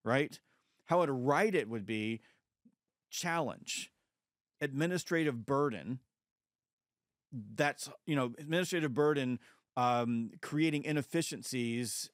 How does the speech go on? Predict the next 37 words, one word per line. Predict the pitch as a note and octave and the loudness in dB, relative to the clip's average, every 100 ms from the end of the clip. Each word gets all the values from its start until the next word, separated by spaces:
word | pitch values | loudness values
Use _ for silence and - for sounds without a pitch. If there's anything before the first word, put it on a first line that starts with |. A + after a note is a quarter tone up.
| _ | _
in | D3 C3+ B2+ C3 C3 B2 - _ _ - | -2 0 0 0 0 -2 -6 _ _ -4
your | C#3+ C#3+ | -2 0
operations. | C3 B2 A#2 A2+ - - - | 0 -2 -2 -4 -6 -10 -6
That's | D#3 | -6
how | G#3+ | -2
I | A3 | -2
would | E3 A2+ A2 | -2 -4 -4
write | A#2+ C#3+ | -2 -2
it. | E2 - - _ _ _ _ _ _ - | -4 -12 -20 _ _ _ _ _ _ -4
How | F3+ | 0
I | |
would | F3 C#3 | 0 -2
say | - G3 A#3 D#3+ | -4 -2 0 0
it | A#2 | -2
would | C#3 B2 | -4 -2
be | C3+ | -2
that. | B2 D3+ A#2 D#2+ - - - | 0 -2 -2 -6 -12 -18 -4
And | D3 C#3+ | -4 -2
trying | - G3+ B3 | -2 -2 -2
to | |
teach | - D#3+ | -4 -8
salespeople | - E3 F3 - - B2 | -4 -4 -4 -6 -4 -2
that | A#2 A#2 - _ _ _ | 0 0 -2 _ _ _
verbal | A2+ D3 G#3 G#3+ | -2 2 2 0
communication | - E3+ C#3+ C3+ A#2 B2+ | -2 -4 -2 -2 -2 0
matters, | B2 D3+ A2+ F2+ | 0 2 0 -4
like, | G#2+ | -8
'cause | A#2+ A2+ | -4 0
you're | F3+ | 2
gonna | F#3 | 2
be | C#3 | -2
presenting | B2+ A2 B2+ D#3+ C3 | -4 -4 -2 -2 -4
things. | - C#2 - - - _ _ _ | -6 -12 -14 -18 -20 _ _ _
But | - D#3 | -2 -2
the | - | -2
written | C#3+ C3+ A3 G#3 C#3+ | 0 4 4 2 0
word, | C3+ F#3+ E3 G#2+ A2 | 0 2 2 0 -4